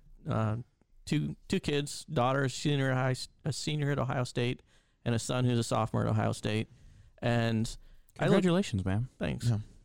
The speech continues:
Speaker 1: When I graduated high school, I was one of those guys, like, "I'm outta here. I'm never coming back to Napoleon."
Speaker 3: Yeah.
Speaker 1: Uh,
Speaker 3: <laughs>
Speaker 1: ten years to the day, almost, I moved back to Napoleon. But the only reason I was able to move back to Napoleon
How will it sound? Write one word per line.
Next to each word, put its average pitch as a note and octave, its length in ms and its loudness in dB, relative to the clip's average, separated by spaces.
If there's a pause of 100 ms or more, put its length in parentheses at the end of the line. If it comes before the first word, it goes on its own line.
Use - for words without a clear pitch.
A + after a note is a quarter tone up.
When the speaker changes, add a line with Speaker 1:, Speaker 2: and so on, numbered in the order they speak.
(240)
Speaker 1:
When D#3+ 120 0
I A3 80 -2
graduated D#3+ 480 2
high D3 120 2
school, D3+ 460 0
I C3+ 140 -2
was C#3 100 2
one C#3 120 0
of C3+ 60 2
those B2 120 2
guys, A#2+ 440 0
like, A2 220 -4
"I'm A#2+ 220 0
outta A2+ 180 0
here. A2+ 260 -2
I'm B2 140 0
never B2+ 240 2
coming A2+ 300 -2
back - 240 -4
to - 80 -6
Napoleon." - 520 -6 (340)
Speaker 3:
Yeah. G#2 180 0 (440)
Speaker 1:
Uh, C3+ 220 0 (120)
Speaker 3:
<laughs> - 100 -18
Speaker 1:
ten D#3+ 160 0
years D#3 260 2
to D3 100 0
the C3 100 2
day, D3 380 0
almost, E3 480 0
I D#3 80 0
moved D3+ 200 2
back C#3 220 0
to B2 60 -4
Napoleon. A#2+ 500 -2 (680)
But C#3+ 240 -2
the D#3 120 0
only A3 200 2
reason F3 380 2
I C#3 100 0
was - 200 0
able D#3+ 260 2
to C3+ 60 0
move B2 160 2
back A2+ 240 -2
to A#2 80 -2
Napoleon A#2 580 0